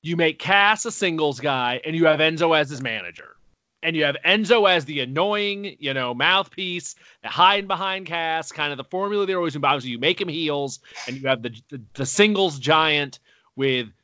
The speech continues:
Enzo running his mouth. And just have them chase that heat and just, I mean, it,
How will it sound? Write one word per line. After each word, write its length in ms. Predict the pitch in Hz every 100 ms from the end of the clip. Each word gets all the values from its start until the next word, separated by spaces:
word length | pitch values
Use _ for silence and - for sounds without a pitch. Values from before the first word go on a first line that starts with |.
| _ _
Enzo 360 | 175 175 165 156
running 280 | 156 156 143
his 140 | 120
mouth. 420 | 123 101 82 - _ _ _ -
And 180 | 135 135
just 300 | 139 - -
have 420 | 143 160 175 139
them 260 | 160 170
chase 420 | 139 - 156 170 -
that 260 | 156 135
heat 340 | - 160 151 -
and 140 | 139
just, 260 | 123 117 - - - -
I 40 |
mean, 260 | 139 127 110 _ _ _ _
it, 360 | 131 233 -